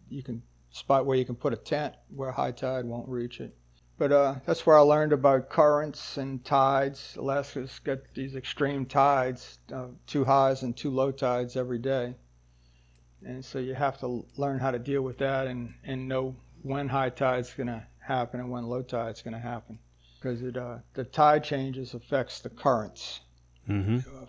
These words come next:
Speaker 1: for six hours, the current will be going in one direction,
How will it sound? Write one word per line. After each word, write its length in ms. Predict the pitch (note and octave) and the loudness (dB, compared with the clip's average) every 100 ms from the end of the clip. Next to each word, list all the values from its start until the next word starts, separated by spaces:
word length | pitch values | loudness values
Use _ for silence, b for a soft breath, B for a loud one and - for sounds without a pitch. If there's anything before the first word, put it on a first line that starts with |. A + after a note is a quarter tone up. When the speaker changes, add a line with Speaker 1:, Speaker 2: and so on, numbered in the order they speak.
| - | -12
Speaker 1:
for 120 | C3 | -10
six 260 | - D#3 - | -2 -2 2
hours, 380 | C3+ C3+ C3 B2 | 4 4 0 -6
the 60 | |
current 400 | - C3+ C3 B2+ | -2 0 0 -2
will 100 | C3+ | -6
be 120 | B2 | -6
going 260 | B2 C3 B2 | -4 -4 -4
in 100 | B2 | -6
one 160 | C3 B2+ | -6 -4
direction, 580 | A#2+ A#2+ B2 - B2 | -4 -4 -6 -8 -10